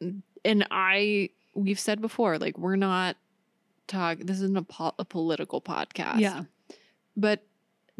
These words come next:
Speaker 1: the government is not your friend.
Speaker 2: <laughs>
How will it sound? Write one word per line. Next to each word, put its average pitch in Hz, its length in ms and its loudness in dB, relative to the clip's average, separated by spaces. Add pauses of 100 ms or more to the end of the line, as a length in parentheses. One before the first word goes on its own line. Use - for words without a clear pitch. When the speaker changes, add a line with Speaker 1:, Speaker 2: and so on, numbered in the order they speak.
(260)
Speaker 1:
the 208 120 -8
government 339 560 -2
is 190 160 -6
not 180 340 -4
your 180 160 -4
friend. - 680 -12 (300)
Speaker 2:
<laughs> 302 340 8